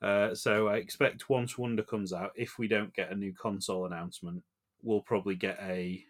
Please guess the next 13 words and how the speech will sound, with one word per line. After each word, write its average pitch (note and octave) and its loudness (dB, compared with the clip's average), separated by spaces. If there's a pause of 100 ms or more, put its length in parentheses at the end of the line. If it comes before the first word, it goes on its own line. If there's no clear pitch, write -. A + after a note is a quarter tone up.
(100)
there's G2 -2
a G2+ 0
new F2+ -2
three F#2 -4
D F#2+ -6
Mario F#2 -2 (800)
in G#2+ -2
the G#2+ 4
works G#2+ 0
or G2+ -2
something G#2 -4
like G2+ -4
that. A2 -2